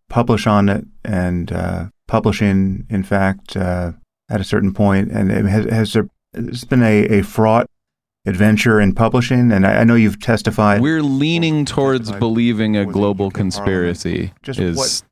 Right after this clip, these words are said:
Speaker 1: manner of
Speaker 2: is a,
Speaker 1: courting
Speaker 2: an
Speaker 1: controversy
Speaker 2: interesting stance.
Speaker 1: has this been? And, um, how has that political environment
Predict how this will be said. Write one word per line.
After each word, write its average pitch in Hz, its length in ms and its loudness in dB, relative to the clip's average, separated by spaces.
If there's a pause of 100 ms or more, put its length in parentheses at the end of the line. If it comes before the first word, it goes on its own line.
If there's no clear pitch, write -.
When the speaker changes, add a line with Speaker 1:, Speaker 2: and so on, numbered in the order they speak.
(340)
Speaker 1:
manner 113 480 0
of 98 120 -4
Speaker 2:
is 98 160 -2
a, 92 100 0
Speaker 1:
courting 85 220 -4
Speaker 2:
an 98 60 -8
Speaker 1:
controversy 104 380 -4
Speaker 2:
interesting 92 480 -2
stance. - 520 -4
Speaker 1:
has 101 160 -12
this 101 180 -12
been? 95 460 0
And, 92 460 0
um, 90 460 0 (280)
how 117 240 0
has 104 180 2
that 101 360 2 (340)
political 117 440 2
environment 95 720 2